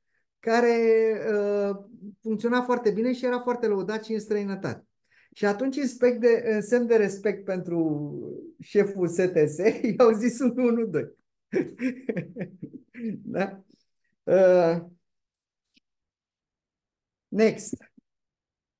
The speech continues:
Detalieri privind regulile pentru înregistrarea fiscală a P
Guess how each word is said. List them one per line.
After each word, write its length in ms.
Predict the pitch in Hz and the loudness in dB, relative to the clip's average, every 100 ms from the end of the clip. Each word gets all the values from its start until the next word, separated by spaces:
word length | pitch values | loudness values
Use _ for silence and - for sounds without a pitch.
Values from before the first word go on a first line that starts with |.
| _ _ _ _ _ _ _ _ _ _ _ _ _ _ _ _ _ _ _ _ _ _ | _ _ _ _ _ _ _ _ _ _ _ _ _ _ _ _ _ _ _ _ _ _
Detalieri 720 | 180 156 196 196 190 202 240 | -6 0 2 2 2 4 4
privind 380 | 233 226 214 226 | 2 -2 0 2
regulile 440 | 214 220 233 226 220 | 2 2 0 -4 -4
pentru 300 | 220 202 208 | -6 -8 -6
înregistrarea 640 | 196 190 185 208 208 214 | -4 -6 -8 -6 -2 -2
fiscală 400 | 214 202 - 208 | -4 -10 -6 -4
a 80 | |
P 80 | 196 | -4